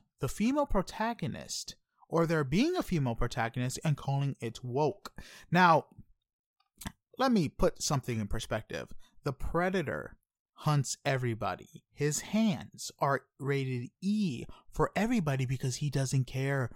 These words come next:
what gender you are. He is one of the most gender-neutral killers. As long as you have a weapon in hand, he will kill you. It doesn't matter.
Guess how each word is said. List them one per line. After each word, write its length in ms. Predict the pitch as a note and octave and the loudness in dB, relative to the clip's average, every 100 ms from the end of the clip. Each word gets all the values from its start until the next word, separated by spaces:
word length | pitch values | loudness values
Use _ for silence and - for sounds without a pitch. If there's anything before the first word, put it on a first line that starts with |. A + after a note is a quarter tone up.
| - | -4
what 180 | D3 D3+ | 0 2
gender 320 | D#3+ D3+ D3+ | 2 2 2
you 280 | D#3 C#3+ C#3 | 2 0 0
are. 420 | C3 B2+ A2 - - - - | 2 2 0 -4 -10 -14 -4
He 220 | - G3 | 4 6
is 160 | E3 | 6
one 300 | D3 D#3+ D#3+ | 4 2 2
of 160 | E3 D3+ | 2 0
the 120 | C#3+ | 0
most 400 | C#3 C#3+ C3 - | 0 0 -2 -4
gender-neutral 960 | - C#3+ C#3+ D#3+ D#3+ C3+ C#3+ - C#3+ C3+ | -4 0 0 2 2 2 2 -2 -2 -2
killers. 640 | - B2+ C3+ A#2 G2+ - - - - | 0 -2 0 -2 -4 -8 -12 -14 2
As 240 | D#3 C#3+ | 2 4
long 300 | D3 E3 G3+ | 4 6 6
as 160 | A3+ F#3 | 6 4
you 120 | G3 | 0
have 260 | E3 F#3 - | 0 -2 0
a 120 | F3 | -2
weapon 480 | D#3 D#3 F#3+ F#3 D3+ | 2 2 2 2 2
in 200 | - C#3 | 2 0
hand, 500 | B2+ E3+ A3 G3+ A2+ | 0 4 4 4 0
he 140 | A#2 | -2
will 180 | A2+ A#2 | -2 -4
kill 280 | - D3+ F3+ | -4 -2 -2
you. 280 | E3+ G#2 - _ - - - | -2 -6 -10 _ -20 -12 -4
It 160 | D3+ | -2
doesn't 340 | D#3 C#3 B2+ A#2+ | 0 -2 -2 -2
matter. 460 | B2 D3 A#2+ - | -2 -4 -4 -8